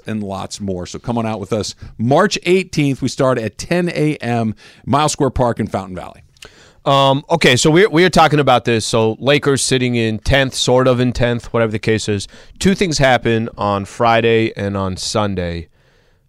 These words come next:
Speaker 2: One was consistent. The other one is kind of the difference. And I think this is gonna actually determine where the Lakers are the rest of the way. Friday night, A D had thirty-eight.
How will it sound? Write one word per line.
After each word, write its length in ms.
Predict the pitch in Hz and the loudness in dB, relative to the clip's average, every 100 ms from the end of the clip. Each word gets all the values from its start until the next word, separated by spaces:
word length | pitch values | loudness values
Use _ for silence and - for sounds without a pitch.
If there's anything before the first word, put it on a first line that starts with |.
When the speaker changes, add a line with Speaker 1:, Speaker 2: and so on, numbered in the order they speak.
| _ _ _ _ _ _ _ _ _ | _ _ _ _ _ _ _ _ _
Speaker 2:
One 380 | - 117 151 175 | -4 2 2 4
was 220 | 165 147 | 2 2
consistent. 800 | - 135 - 170 156 170 165 - | 0 -2 0 0 0 0 0 0
The 100 | 131 | 2
other 180 | 131 127 | 4 4
one 220 | 123 120 | 2 2
is 260 | 113 - - | 0 -4 -6
kind 220 | - 120 | -2 0
of 60 | 113 | 0
the 80 | 104 | 0
difference. 380 | 107 104 101 117 | -2 -2 -4 -2
And 80 | |
I 60 | 165 | 0
think 160 | 160 143 | 0 0
this 180 | 143 | 0
is 80 | 139 | 0
gonna 140 | 123 117 | 0 0
actually 220 | 113 110 | 0 -4
determine 500 | 107 - 117 110 104 | -4 -2 -2 0 0
where 120 | 107 | 0
the 80 | 104 | 0
Lakers 300 | 101 92 95 | -2 -4 -4
are 120 | 95 | -2
the 80 | 92 | -2
rest 200 | 95 - | -4 -4
of 40 | |
the 80 | 90 | -6
way. 240 | 90 85 - - _ _ _ | -6 -6 -14 -20 _ _ _
Friday 400 | - 180 208 170 | 2 4 6 4
night, 380 | 127 120 120 - _ _ _ | 4 4 2 -4 _ _ _
A 120 | 139 143 | 0 2
D 120 | 160 | 2
had 120 | 127 | 2
thirty-eight. 540 | - 127 120 113 87 | 0 0 0 0 -2